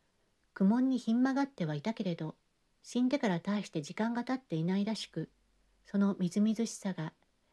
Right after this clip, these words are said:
かえって一層不気味に思われた。三郎は死女の顔を一目見ると、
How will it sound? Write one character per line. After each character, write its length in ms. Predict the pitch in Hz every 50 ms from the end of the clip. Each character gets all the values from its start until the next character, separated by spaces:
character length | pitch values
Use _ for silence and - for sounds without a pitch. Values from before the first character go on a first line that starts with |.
| _ _
か 140 | - 233 240
え 60 | 220
っ 20 |
て 260 | _ _ _ - 160
一 160 | 156 151 147 -
層 380 | - - - - 226 233 226
不 100 | 202 220
気 100 | - 226
味 120 | 220 214 208
に 140 | 208 208
思 200 | 196 196 190 202
わ 100 | 202 202
れ 100 | 202 170
た。 220 | - _ - 143 - _ _ _ _ _ _ _ _ _ _ _ _ _ _ _ _ _ _ _ _ _ _ _ _ _ _ _ _ _ _ _ _ _ _ _ _ _ _ _
三 140 | - - 196
郎 340 | 185 233 240 247 240 240 233
は 220 | 220 226 226 226 - _ _ _ _
死 160 | - - 277
女 120 | 262 269
の 140 | 208 175 156
顔 300 | - - 175 175 175 175
を 80 | 180 170
一 180 | - - 269
目 140 | 247 208 180
見 120 | 175 196 202
る 120 | 202 185
と、 240 | _ - 165 165